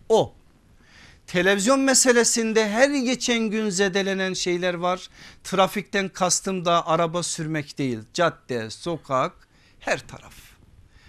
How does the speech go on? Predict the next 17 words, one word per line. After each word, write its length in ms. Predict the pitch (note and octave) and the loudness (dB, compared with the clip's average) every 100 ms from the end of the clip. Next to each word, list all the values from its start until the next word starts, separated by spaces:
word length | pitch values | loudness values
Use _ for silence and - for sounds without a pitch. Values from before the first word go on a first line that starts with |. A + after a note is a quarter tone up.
| - - - | -20 -20 -4
Bu 180 | A#3+ - | -4 0
üç 280 | F#4+ - - F#3+ | 0 0 -4 0
alanın 500 | G3+ F#3 F#3 F#3 F3+ | 2 2 -2 -4 -4
yeniden 560 | D#3+ G#3 F#3+ E3+ E3+ | -2 -2 -2 -4 -6
inşası 680 | E3 E3 D#3+ - D#3+ D3 D#3+ | -4 -6 -6 -2 -2 -2 -4
ve 100 | C#3+ | -4
ihyası 500 | C#3 C3 A#2+ - A#2+ | -6 -4 -4 -4 -8
lazım. 340 | G#2 G2+ A2 F#2+ - _ _ _ G3+ | -8 -10 -14 -16 -20 _ _ _ 0
Ben 120 | F3 | 0
ilerleyen 720 | F3 F3+ F3 F3 F3+ E3+ C#3+ - _ | 0 0 0 0 -4 -4 -6 -12 _
süreçlerde 1040 | - - D#3 D3 - C#3+ C3 B2+ E3+ E3+ - _ _ _ G#3+ | -10 -4 -4 -4 -4 -4 -4 -4 -6 -6 -14 _ _ _ -14
bu 120 | - | -8
üç 260 | A#3 A#3 - | -6 -6 -2
alanın 500 | D#3+ D#3 D3+ E3 D#3 - | 0 2 0 -2 -6 -2
ahlakını 680 | D3+ D3 D3+ C#3+ - E3 C#3+ | -2 0 -2 -2 -4 -4 -2
da 100 | C#3 | -4
inşallah 600 | E3 C#3+ - C3 C3+ | -4 -4 -2 -2 -2